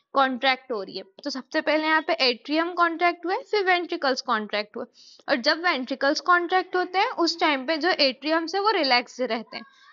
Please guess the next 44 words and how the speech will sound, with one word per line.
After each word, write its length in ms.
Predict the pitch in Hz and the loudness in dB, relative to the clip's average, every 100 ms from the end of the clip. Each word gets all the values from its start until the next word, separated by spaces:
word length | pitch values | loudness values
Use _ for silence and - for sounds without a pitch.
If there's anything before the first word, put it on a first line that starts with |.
| - | 0
इस 200 | 381 381 | 0 4
तरह 260 | 349 311 | 4 4
से 120 | 302 339 | 0 -2
पूरी 300 | 320 311 381 | -2 -2 -2
साइकिल 420 | 320 226 240 285 | 0 -2 0 0
हमारी 420 | 285 269 247 339 | 0 0 2 2
चलती 420 | 359 254 220 262 | 2 0 0 -2
है 120 | 302 | 0
कॉन्ट्रैक्शन 600 | 349 294 226 233 226 269 269 | 4 2 2 -4 -6 -6 -2
और 120 | 339 | 0
रिलैक्सेशन 640 | 311 208 214 - 214 220 | 0 0 -2 -12 -12 -12
की। 180 | 196 220 _ - _ - | -14 -18 _ -20 _ -2
अब 120 | 339 | -2
टी 380 | - - 403 427 | -2 -4 0 0
वेव 240 | 415 392 381 | 0 -4 -2
क्या 140 | 349 | 0
होती 340 | 262 208 - - | 0 -2 -10 -12
है? 180 | 214 _ _ 240 | -12 _ _ -8
जब 380 | 220 359 403 392 - | 2 2 2 -4 -8
वेंट्रिकल्स 560 | 269 240 233 311 330 339 | -4 -4 -6 -4 -2 -2
कॉन्ट्रैक्ट 580 | 285 233 220 294 349 | 0 0 2 0 0
हुए, 180 | 247 254 | 0 0
ब्लड 320 | 262 254 277 | 0 2 0
पंप 340 | 277 277 320 277 | 2 0 0 -2
हो 140 | 285 | -4
गया, 260 | 226 233 294 - _ - - - | -2 2 0 0 _ -20 -16 0
उसके 300 | 320 - 427 | 0 2 2
बाद 360 | 285 311 339 277 | 4 4 2 -2
जब 120 | 403 | -6
नॉर्मल 420 | 392 262 240 294 | -2 -2 -2 -4
कंडीशन 520 | 392 320 247 269 330 381 | -4 -4 -2 -4 -2 2
आ 120 | 262 | 2
जाती 340 | 247 240 - | 2 0 -2
है, 80 | 262 | -4
यानी 200 | 294 311 | -4 -2
कि 100 | 330 | 0
वापस 460 | 262 254 - 330 302 | 2 2 2 -4 -4
से 100 | 302 | -4
जब 200 | 392 294 | -4 -2
वेंट्रिकल्स 640 | 277 247 311 302 359 302 | -4 -4 -4 2 2 2
रिलैक्स्ड 640 | 302 240 226 240 320 320 311 | 0 -2 -2 0 0 0 0
हो 80 | |
जाते 360 | 254 247 220 269 | 0 0 0 -2
हैं, 160 | 262 | -6